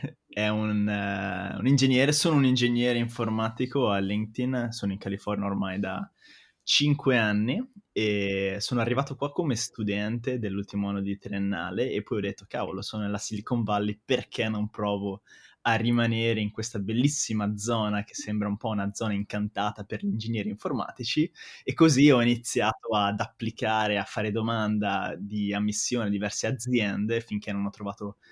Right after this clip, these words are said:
LinkedIn, che ormai mi ospita da tre, quattro anni. In, eh, questo tempo in Silicon Valley ho incontrato anche un sacco di italiani, un sacco di italiani che si sentono italiani e vogliono mantenere la propria italianità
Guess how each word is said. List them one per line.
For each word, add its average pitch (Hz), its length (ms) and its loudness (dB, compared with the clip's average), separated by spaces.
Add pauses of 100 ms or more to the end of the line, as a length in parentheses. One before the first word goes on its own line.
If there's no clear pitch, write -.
(120)
LinkedIn, 120 760 0
che 110 120 -8
ormai 101 280 -2
mi 104 120 0
ospita 101 380 -6
da 101 260 -4
tre, - 220 -12
quattro - 480 -10
anni. 76 340 -14 (760)
In, 131 480 8
eh, 123 340 6
questo 196 260 6
tempo 170 300 2
in 147 80 6
Silicon 151 400 6
Valley 143 240 6
ho - 20 0
incontrato 120 400 0
anche 120 220 0
un 110 100 0
sacco - 360 2
di 120 80 4
italiani, 117 760 0
un 113 140 -2
sacco 131 220 -2
di 110 60 2
italiani 107 540 -2
che 98 1300 0
si - 200 -4
sentono 104 520 0
italiani 101 640 -4
e 113 40 0
vogliono 107 300 -2
mantenere 104 520 0
la 107 100 -2
propria 104 260 -8
italianità 107 600 -2